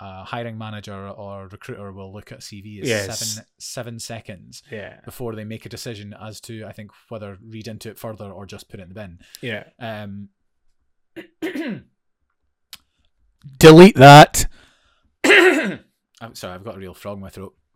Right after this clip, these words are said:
Speaker 1: Uh, so yeah, it's just one of these kind of things. I, I,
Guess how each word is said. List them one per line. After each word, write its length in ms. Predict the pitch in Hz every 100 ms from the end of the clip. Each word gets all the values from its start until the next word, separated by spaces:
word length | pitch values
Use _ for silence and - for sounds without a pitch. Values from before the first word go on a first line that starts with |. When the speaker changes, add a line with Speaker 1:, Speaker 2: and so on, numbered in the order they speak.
| _ _ _ _ _ - _ - - - _ _
Speaker 1:
Uh, 420 | 127 117 117 113 117
so 760 | - - 147 156 151 151 151 156 - 135 123
yeah, 260 | 247 247
it's 140 | 240 -
just 160 | 277
one 80 | 262
of 60 | 233
these 160 | 185
kind 140 | - 151
of 60 |
things. 200 | 131 123
I, 220 | - 82 -
I, 100 | -